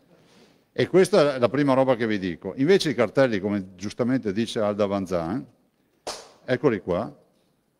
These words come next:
sono tamponi molecolari, ne abbiamo fatti sei milioni cinquecentocinquemila,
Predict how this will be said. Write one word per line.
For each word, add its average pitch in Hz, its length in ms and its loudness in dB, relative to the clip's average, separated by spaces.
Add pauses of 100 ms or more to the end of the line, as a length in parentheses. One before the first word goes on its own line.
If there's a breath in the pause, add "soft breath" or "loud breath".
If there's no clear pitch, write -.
(1160)
sono 127 680 -4 (840)
tamponi 170 360 0
molecolari, 139 640 0
ne 107 60 -2
abbiamo 104 180 -6
fatti 110 220 -6
sei - 160 -6
milioni 123 420 -2
cinquecentocinquemila, 110 1400 -6